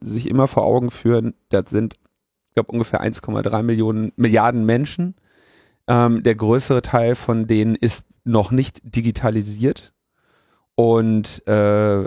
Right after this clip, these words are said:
die bauen da jetzt quasi, die haben, da wird eine ganze Menge entstehen an Wachstum, an, äh, Prosperity und so weiter. Und die überlegen sich natürlich auch, ob sie jetzt,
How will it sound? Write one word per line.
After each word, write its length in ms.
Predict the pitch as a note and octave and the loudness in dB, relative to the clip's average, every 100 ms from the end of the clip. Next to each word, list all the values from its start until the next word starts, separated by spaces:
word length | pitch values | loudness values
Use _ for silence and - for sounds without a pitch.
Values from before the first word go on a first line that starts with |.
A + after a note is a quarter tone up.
| - - | -6 -10
die 380 | - G#2+ G#2+ | -10 -4 -4
bauen 640 | G2 G2+ G#2 B2+ B2+ B2 A#2+ - | 0 2 4 2 0 0 -4 -4
da 180 | - G#2+ | 0 2
jetzt 480 | G#2+ A2 - - - | 2 0 -2 -10 -14
quasi, 760 | - G#2+ A2 G#2+ G#2+ G#2+ G#2 - - - _ _ _ - - - | -4 0 0 0 0 0 0 -4 -14 -20 _ _ _ -20 -20 -20
die 320 | - A2 F#2+ | -6 0 2
haben, 480 | A2 A#2 - - _ _ | 2 0 -6 -18 _ _
da 200 | A#2 A2+ | 0 2
wird 140 | C#3 | 2
eine 80 | B2 | 2
ganze 260 | B2 C3 | 0 0
Menge 300 | B2 A#2 A2+ - | 0 0 0 -4
entstehen 560 | - G#2 - B2 C#3 D#3 | -4 -2 0 0 0 -2
an 220 | - A2 | -2 0
Wachstum, 560 | A#2 - - C3+ B2+ - | 0 -2 -4 -2 -2 -2
an, 380 | G#2+ G#2+ G#2 A2 _ _ _ _ _ - | -2 0 -2 -4 _ _ _ _ _ -2
äh, 240 | G#2 G#2 | 0 0
Prosperity 800 | G2 - A2 - C3 C#3+ C3+ D3+ | -2 -2 -2 2 2 2 0 0
und 160 | B2 B2 | 2 0
so 160 | B2+ A2+ | 2 2
weiter. 340 | A2+ B2+ B2 | 2 2 0
Und 160 | G#2+ A2 | 2 2
die 180 | A2 | 2
überlegen 440 | G#2+ A2+ A2 A#2 A2+ | 2 2 2 2 0
sich 180 | A2+ A#2 | 0 -2
natürlich 420 | A2 A#2 A2 - | 0 0 0 2
auch, 360 | C#3 G2 - _ _ _ _ _ - | 2 0 -6 _ _ _ _ _ -2
ob 180 | G#2 | 0
sie 200 | - G#2+ | 0 2
jetzt, 340 | G2+ G2+ - | 2 2 -6